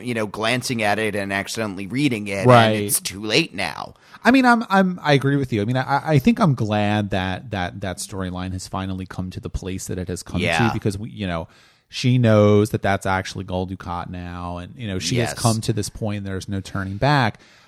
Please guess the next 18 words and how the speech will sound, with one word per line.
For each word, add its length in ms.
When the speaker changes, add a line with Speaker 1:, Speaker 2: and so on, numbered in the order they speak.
Speaker 2:
'Cause 160
I 60
really 300
do 160
feel 240
like, 360
you 220
know, 360
I 100
don't 220
really, 420
uh, 120
know 600
if 260
there 320
was 300
enough 240
story 560